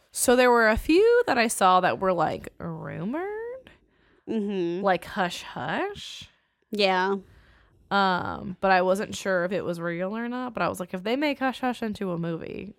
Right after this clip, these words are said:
Speaker 1: or a T V show, I will be watching it,
Speaker 2: Mm-hmm.
Speaker 1: and I will be rereading those books again," which is
Speaker 2: Yeah.
Speaker 1: about an angel.
Speaker 2: Mm-hmm.
Speaker 1: Um,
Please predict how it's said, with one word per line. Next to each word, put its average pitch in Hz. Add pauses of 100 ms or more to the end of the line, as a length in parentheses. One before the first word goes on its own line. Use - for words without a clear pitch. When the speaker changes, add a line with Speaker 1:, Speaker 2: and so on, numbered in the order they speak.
(140)
Speaker 1:
or 185
a 185
T 196
V 185
show, -
I 170
will 190
be 202
watching -
it, -
Speaker 2:
Mm-hmm. 202 (100)
Speaker 1:
and 208
I 196
will 185
be 185
rereading 104
those 76
books -
again," -
which 226
is -
Speaker 2:
Yeah. 185
Speaker 1:
about 175
an -
angel. - (200)
Speaker 2:
Mm-hmm. 180 (840)
Speaker 1:
Um, 208